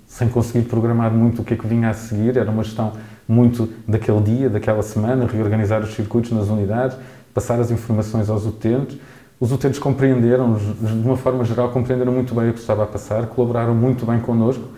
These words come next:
eh, mas agora também sentem que está na altura de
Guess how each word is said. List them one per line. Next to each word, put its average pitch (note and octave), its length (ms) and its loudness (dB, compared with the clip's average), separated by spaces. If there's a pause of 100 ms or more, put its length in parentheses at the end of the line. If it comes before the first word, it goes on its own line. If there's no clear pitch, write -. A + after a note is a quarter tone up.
(440)
eh, C#3 100 -4 (160)
mas C3 140 0
agora C#3+ 220 0
também C3+ 260 0
sentem C3 400 -2
que - 60 -12
está - 180 -4
na A#2+ 80 -2
altura A#2+ 380 0
de A2+ 260 2